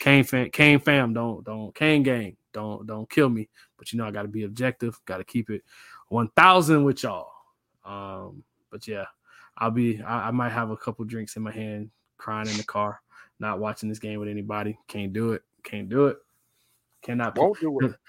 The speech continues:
Speaker 1: <laughs> I won't do it. Can't do it. Won't do it. <laughs> Shout out to,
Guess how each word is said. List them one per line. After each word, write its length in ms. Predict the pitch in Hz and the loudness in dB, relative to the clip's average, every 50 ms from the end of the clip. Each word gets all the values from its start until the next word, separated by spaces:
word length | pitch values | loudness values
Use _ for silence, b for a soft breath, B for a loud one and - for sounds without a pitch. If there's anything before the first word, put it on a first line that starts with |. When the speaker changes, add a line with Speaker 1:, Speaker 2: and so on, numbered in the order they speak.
| - - - | -14 -8 -8
Speaker 1:
<laughs> 300 | - - - - - - | -8 -8 -10 -8 0 4
I 200 | 123 139 131 95 | 6 6 6 8
won't 260 | 123 160 196 208 190 | 10 10 10 10 12
do 200 | 196 220 240 226 | 12 12 12 12
it. 200 | 196 - - - | 12 10 6 0
Can't 280 | - 185 190 208 196 190 | 6 8 8 8 10 10
do 140 | 220 233 233 | 12 12 12
it. 80 | 214 | 12
Won't 240 | 208 220 233 - 202 | 12 10 10 10 10
do 300 | 220 240 240 226 180 - - - | 12 12 12 12 10 8 4 2
it. 1160 | 165 - - - - - - - 214 - - 233 233 233 - 220 220 - - 185 190 165 - | 2 4 4 4 4 6 8 8 8 10 10 10 10 10 10 8 8 8 8 6 6 6 4
<laughs> 100 | - - | 2 -2
Shout 180 | - - 180 180 | 4 8 10 12
out 140 | 175 165 151 | 12 10 10
to, 160 | 160 156 | 6 2